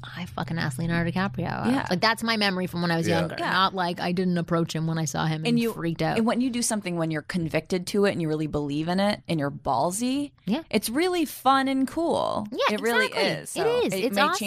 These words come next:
Speaker 2: your
Speaker 1: awesome.
Speaker 2: demeanor.
Speaker 1: It's awesome. Well, I'm glad we got to talk about this topic today because, um,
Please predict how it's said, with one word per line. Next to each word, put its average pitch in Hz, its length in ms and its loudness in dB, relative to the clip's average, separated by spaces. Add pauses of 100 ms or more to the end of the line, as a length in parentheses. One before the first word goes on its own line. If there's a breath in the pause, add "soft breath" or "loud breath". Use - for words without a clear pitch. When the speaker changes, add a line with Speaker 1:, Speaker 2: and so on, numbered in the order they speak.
(140)
Speaker 2:
your 175 80 2
Speaker 1:
awesome. 151 40 -2
Speaker 2:
demeanor. 160 600 -4
Speaker 1:
It's 233 220 0
awesome. 233 400 -2 (320 loud breath)
Well, 226 100 -2
I'm 254 80 -8
glad 277 180 4
we 294 100 -8
got 269 80 2
to 233 60 -6
talk 202 140 0
about 180 160 0
this 160 100 -6
topic 165 300 0
today 175 220 0
because, 160 920 -2
um, 160 400 -4